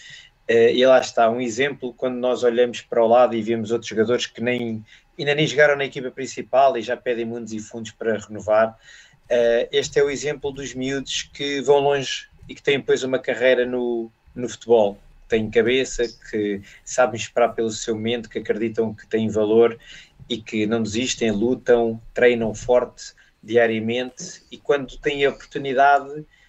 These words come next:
agarram, agarram o lugar e, e mostram porque é que, eh, de hoje para amanhã vão ter um grande contrato e vão para,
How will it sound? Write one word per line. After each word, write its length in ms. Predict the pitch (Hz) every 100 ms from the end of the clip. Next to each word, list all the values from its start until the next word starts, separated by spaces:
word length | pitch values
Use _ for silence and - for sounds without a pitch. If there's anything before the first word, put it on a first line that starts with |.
| _ -
agarram, 600 | 123 135 127 123 120 117 -
agarram 440 | 117 127 117 117
o 60 | 117
lugar 460 | 104 107 117 127
e, 320 | 104 101 104 110
e 60 |
mostram 480 | 110 117 - 117 110
porque 280 | 113 110 120
é 40 |
que, 380 | 113 - 113 110 _ _ _ -
eh, 440 | 113 107 101 107 - - -
de 140 | 117
hoje 180 | 123 -
para 160 | 120
amanhã 480 | 117 113 110 113 117 _ _ -
vão 160 | 120
ter 160 | 113 117
um 80 | 113
grande 280 | 117 117 107
contrato 580 | 113 110 104 113 110
e 40 | 107
vão 200 | 107 110
para, 540 | 110 104 101 98 95